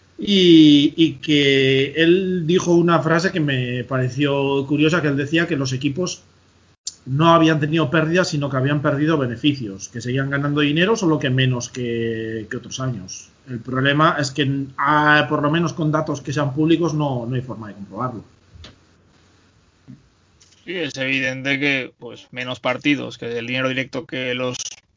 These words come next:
Speaker 2: aficionados se gastan en el estadio, en camisetas, en palomitas, en, además son varias horas de partido en las que uno puede comer y beber mucho.
Speaker 1: Claro.
Speaker 2: Eh, eso es un pastón que han dejado de ingresar los equipos. Pero, Adri, ¿es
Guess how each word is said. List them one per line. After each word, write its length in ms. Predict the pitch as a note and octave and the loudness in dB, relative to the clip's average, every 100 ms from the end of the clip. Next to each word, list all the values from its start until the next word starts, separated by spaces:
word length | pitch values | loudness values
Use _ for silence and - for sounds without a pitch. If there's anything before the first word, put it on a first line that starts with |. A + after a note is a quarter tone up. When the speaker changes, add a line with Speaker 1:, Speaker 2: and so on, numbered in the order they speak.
| _ _ | _ _
Speaker 2:
aficionados 480 | C#3+ B2+ C3 C3 B2 | -14 -10 -4 -4 -2
se 80 | |
gastan 220 | B2+ B2+ B2 | -2 -2 -2
en 60 | |
el 60 | A#2+ | -2
estadio, 360 | A#2+ D3 C3+ | 0 0 0
en 80 | A#2 | -2
camisetas, 640 | A#2 A#2 C#3+ - - - - | -10 -10 -12 -10 -12 -12 -14
en 460 | - - - - - _ | -16 -14 -16 -18 -20 _
palomitas, 880 | - A2+ A2+ B2+ C3+ - - A#2 B2 - | -6 -4 -2 -2 -2 -6 -8 -6 -8 -8
en, 80 | A#2+ | -8
además 260 | A#2+ A#2+ A#2+ | -4 -2 -2
son 260 | B2 B2 - _ - | -4 -6 -12 _ -4
varias 380 | C3 C3 A#2+ | 0 0 2
horas 200 | D3+ A#2+ | 4 4
de 120 | B2 - | 2 0
partido 480 | C#3+ A#2 D3 C#3 | -2 2 4 4
en 40 | A#2+ | 2
las 140 | A#2 | -2
que 80 | B2 | -6
uno 260 | A2+ B2 A#2 | -6 -8 -4
puede 180 | B2+ | -4
comer 260 | B2 B2 B2 | -4 -2 -4
y 60 | B2 | -2
beber 200 | A#2+ A#2+ | -4 -4
mucho. 360 | B2 C#3 C#3+ - - B2+ | -8 -6 -8 -8 -20 -14
Speaker 1:
Claro. 180 | A2+ F2 - - - _ _ _ | -12 -14 -20 -20 -20 _ _ _
Speaker 2:
Eh, 440 | C3 C3 B2+ C3 - | 4 6 6 2 -4
eso 320 | A2 - B2+ | -10 -8 -8
es 140 | A#2 - | -8 -10
un 220 | B2 A2+ | -12 -8
pastón 460 | C3 A#2+ - B2 B2 | -4 -4 -4 -6 -6
que 80 | |
han 80 | C3 | -6
dejado 260 | C3 - C3 | -6 -4 -4
de 80 | B2+ | -4
ingresar 240 | A#2+ B2 | -8 -8
los 140 | A#2 | -8
equipos. 440 | - B2 C#3 A2+ - _ _ _ _ - | -12 -10 -10 -10 -16 _ _ _ _ -12
Pero, 680 | A#2+ B2 B2 B2 A#2+ A#2+ C3+ | -8 -4 -2 -2 -2 -4 -2
Adri, 500 | C#3 D#3 D3 C3 - | 2 4 2 2 -4
¿es 800 | C3+ B2+ - - - - - | -6 -6 -8 -12 -14 -16 -18